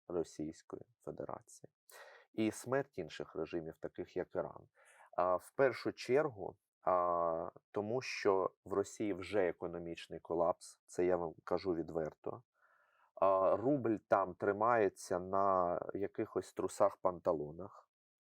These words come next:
І, е, російська економіка тріщить по швах. Сьогодні-завтра вона впаде. І, е, можливості, е,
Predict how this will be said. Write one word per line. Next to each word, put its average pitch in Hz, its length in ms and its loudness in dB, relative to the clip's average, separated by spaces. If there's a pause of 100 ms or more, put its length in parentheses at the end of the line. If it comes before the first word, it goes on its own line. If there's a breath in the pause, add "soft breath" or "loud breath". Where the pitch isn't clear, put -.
(760 soft breath)
І, 113 540 0
е, 92 680 2 (280)
російська 110 720 -2
економіка 113 800 0 (120)
тріщить - 440 -10
по - 100 -6
швах. - 500 -12 (1080 soft breath)
Сьогодні-завтра 123 1040 0
вона 95 220 -2
впаде. - 500 -8 (1040 loud breath)
І, 117 480 2 (180)
е, 92 640 4 (720)
можливості, 113 840 0
е, 98 180 2